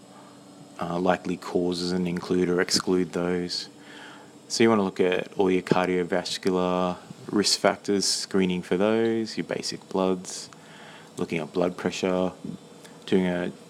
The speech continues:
a giant cell arteritis screen with E S R and C R P, uh, looking for any change in coagulation states and thinking about things like platelets, coags,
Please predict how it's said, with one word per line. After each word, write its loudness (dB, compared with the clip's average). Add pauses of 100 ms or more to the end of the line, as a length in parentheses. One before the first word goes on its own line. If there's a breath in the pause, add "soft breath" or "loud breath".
(140)
a -10
giant 0
cell 0
arteritis 2
screen -2 (140)
with -2
E -2
S -2
R 0
and -4
C -4
R -2
P, -2 (920 loud breath)
uh, -6
looking -4
for -6
any 0
change -2
in -2
coagulation 0
states 0
and -6
thinking -10
about -8
things -8
like -6 (120)
platelets, -4
coags, -4